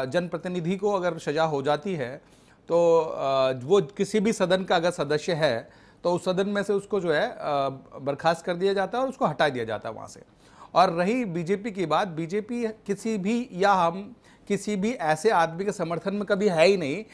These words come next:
कि जो महिलाओं का सम्मान ना करता हो। हम तो उस धारा पे चलने वाले लोग हैं, बेटी बचाओ, बेटी पढ़ाओ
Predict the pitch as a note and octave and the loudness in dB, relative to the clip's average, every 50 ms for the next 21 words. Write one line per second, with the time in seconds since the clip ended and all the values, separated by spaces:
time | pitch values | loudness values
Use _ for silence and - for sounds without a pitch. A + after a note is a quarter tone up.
0 | - - _ - G#3+ F#3 D3+ F3+ G#3+ A3 A#3 A#3+ A#3+ - - - - _ E3 F3 | -20 -12 _ 2 2 2 6 8 10 10 10 8 6 4 -4 -12 -12 _ 0 4
1 | E3+ F3+ F#3 F3+ F#3 G3 G3 G3+ G#3+ - G3+ F#3 F3+ F#3 F#3+ F#3 F3 D3+ B2 C3 | 4 6 8 8 8 8 6 4 2 2 2 0 4 4 4 4 4 0 0 -2
2 | A#2 - - A2+ A#2 - - - - - _ - E3+ G3 F#3+ A3+ A3+ A#3 G3+ F3+ | -4 -4 -4 -6 -6 -6 -8 -12 -20 -20 _ 0 0 2 4 6 6 6 6 6
3 | F#3 F3+ F#3 G3+ G#3 G3+ A3+ A3+ G#3+ F#3 F3 F#3+ G3 G3 G3 G3 G3 F#3+ F#3+ F#3+ | 6 6 8 8 8 6 6 4 4 2 2 2 2 2 2 2 2 2 2 0
4 | F#3 F3+ A3+ B3 F#3 F3 F3 E3 E3+ G3+ G3 E3+ F3 - F3+ F3 F#3 F3+ D#3+ D#3 | 0 0 -2 -2 0 -2 -2 -2 -2 -4 -4 -4 -2 -2 0 0 2 2 0 -2
5 | D3 D#3 F3+ E3+ - F3 D#3 D#3+ E3+ G3+ G#3 G3 | -4 -4 -6 -4 -2 0 2 4 2 2 2 -2